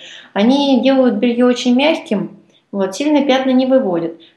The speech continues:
Хорошо использовать мыльные орехи как раз с перкарбонатом, потому что перкарбонат будет отбеливать за счёт кислорода, он превращается при соприкосновении с водой в кислород,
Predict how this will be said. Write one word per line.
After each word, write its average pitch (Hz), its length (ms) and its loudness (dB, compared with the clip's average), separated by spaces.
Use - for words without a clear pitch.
Хорошо 240 320 -2
использовать 262 480 -2
мыльные 262 520 2
орехи 320 260 -4
как - 260 -12
раз 269 640 -6
с - 40 -16
перкарбонатом, 226 920 -4
потому 208 200 -8
что 214 140 -8
перкарбонат 214 720 -4
будет 202 260 -6
отбеливать 262 640 -4
за 190 100 -10
счёт 196 220 -4
кислорода, 196 600 -4
он 180 140 -6
превращается 196 680 -4
при - 140 -8
соприкосновении 202 880 -2
с 202 100 -6
водой 294 380 0
в - 80 -20
кислород, 254 720 0